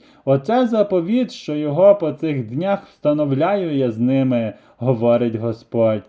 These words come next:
Закони мої я дам в їхні серця, і в їхніх думках напишу їх». Євреїв десять, п'ятнадцять, шістнадцять. Хоча ці слова зустрічаються у пророцтві Єремії, це не його слова.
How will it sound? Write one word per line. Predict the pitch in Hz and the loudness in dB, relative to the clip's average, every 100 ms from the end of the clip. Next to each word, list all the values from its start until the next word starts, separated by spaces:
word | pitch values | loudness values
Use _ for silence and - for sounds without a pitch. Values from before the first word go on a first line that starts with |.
| _ _ | _ _
Закони | 127 135 156 165 185 240 240 | -2 2 2 2 2 2 2
мої | 214 202 175 156 | 2 -2 0 -2
я | 120 135 | 0 0
дам | 131 175 180 | 2 0 -2
в | 139 | -2
їхні | 165 170 151 139 | -2 -4 -4 -2
серця, | 139 120 - 156 156 107 - _ | -2 -4 -2 -2 0 -4 -8 _
і | - 151 | 0 0
в | |
їхніх | 143 214 269 - 185 135 | 0 0 0 0 -2 0
думках | 147 143 151 165 170 | 0 0 0 0 -2
напишу | 160 139 131 - 135 139 | -6 -4 -6 -4 -4 -2
їх». | 120 120 107 - _ _ - | -2 -2 -4 -6 _ _ -6
Євреїв | 117 123 120 135 190 180 180 170 - | -2 0 0 0 -2 -2 -4 -4 -10
десять, | 117 107 120 151 175 175 170 | -6 0 0 0 0 -2 -2
п'ятнадцять, | 117 107 117 113 107 117 113 | -4 -4 -4 -4 -4 -6 -6
шістнадцять. | 123 110 120 113 107 - 104 101 - - _ - | -8 -6 -2 -2 -4 -4 -6 -6 -12 -20 _ -4
Хоча | 151 147 156 151 | -2 2 4 4
ці | 160 | 2
слова | 143 185 180 151 | -2 2 4 4
зустрічаються | 143 151 - 143 135 151 151 147 160 | 2 -2 -6 -8 0 4 4 2 -2
у | 147 | -4
пророцтві | 147 143 143 151 147 - 151 | 0 2 4 4 2 -6 -4
Єремії, | 151 143 139 160 208 202 196 196 - _ | -2 -2 -2 -2 -2 -2 -4 -8 -14 _
це | - 190 233 | 0 2 4
не | 240 | 2
його | 240 196 240 262 | 2 0 0 -2
слова. | 262 147 113 117 107 104 | 0 0 2 0 -2 -6